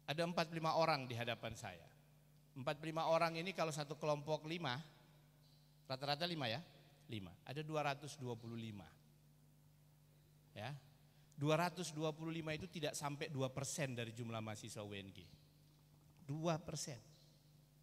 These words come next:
Jadi sebenarnya Anda bisa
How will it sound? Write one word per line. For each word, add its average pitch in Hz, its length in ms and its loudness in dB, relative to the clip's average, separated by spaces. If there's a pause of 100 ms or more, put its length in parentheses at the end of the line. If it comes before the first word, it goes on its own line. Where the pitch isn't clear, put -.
(2000)
Jadi 160 240 0
sebenarnya 170 560 2
Anda 160 240 2
bisa 147 240 2